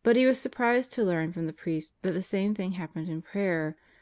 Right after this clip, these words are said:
that one day we felt as if we could put out our hands and touch God. The next,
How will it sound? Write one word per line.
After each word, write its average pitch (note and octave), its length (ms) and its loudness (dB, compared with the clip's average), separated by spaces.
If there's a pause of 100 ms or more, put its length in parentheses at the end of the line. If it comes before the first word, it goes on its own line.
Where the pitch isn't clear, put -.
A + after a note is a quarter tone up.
(160)
that A#3 200 4
one B3 240 6
day G#3+ 140 4
we F3+ 120 0
felt D#3+ 360 -2
as F3+ 200 -2
if F#3+ 120 -2
we F#3+ 80 0
could F#3+ 160 -4
put - 140 -6
out E3+ 120 0
our E3+ 120 0
hands G3 440 -2
and E3+ 100 -4
touch - 280 -6
God. F3 480 -2 (720)
The G#3+ 100 2
next, G3 560 2